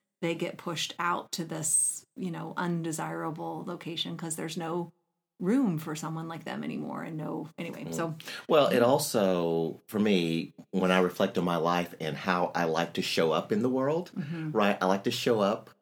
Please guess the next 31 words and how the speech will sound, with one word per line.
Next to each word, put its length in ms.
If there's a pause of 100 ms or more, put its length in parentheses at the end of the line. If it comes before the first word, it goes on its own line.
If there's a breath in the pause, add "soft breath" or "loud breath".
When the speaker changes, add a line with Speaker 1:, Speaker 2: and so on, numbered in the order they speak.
(300 loud breath)
Speaker 2:
um, 360
with 300 (800)
confidence 640
and 220
competence 760
and, 260
you 140
know, 260 (140)
all 200
things 220
bright 300
and 100
beautiful 380
instead 640
of 360
weakness, 880 (380)
vulnerability, 1000 (180 loud breath)
which 220
is 100
how 340
God 420
chose 440
to 80
show 320
up 280
in 120
the 80
world, 440
Speaker 1:
Right. 220
Speaker 2:
which 140
is 240